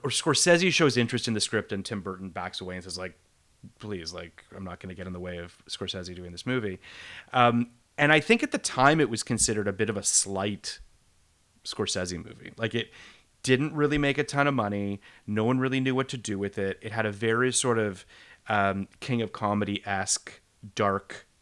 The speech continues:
comedic vibe to it that I think people didn't really know what to do with. Didn't have any stars in it. Um, but it's fucking amazing. And it's also just, like, and I think this, this, this also feeds into Green Room.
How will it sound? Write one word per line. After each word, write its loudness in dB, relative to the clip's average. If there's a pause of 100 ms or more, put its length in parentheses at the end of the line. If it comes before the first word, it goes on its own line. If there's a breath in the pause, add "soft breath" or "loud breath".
comedic -2
vibe -2
to -4
it -4
that -6
I -8
think -10
people -10
didn't -10
really -6
know -6
what -8
to -12
do -6
with. -8 (380 loud breath)
Didn't -4
have 0
any -2
stars -6
in -6
it. -6 (440 loud breath)
Um, -2 (540)
but 4 (1080 soft breath)
it's 0 (300)
fucking 2
amazing. 2
And 0
it's 0
also 2
just, 0
like, 2 (1200)
and -2
I 2
think -2
this, 2
this, 0
this -2
also 2
feeds -6
into -6
Green -6
Room. -8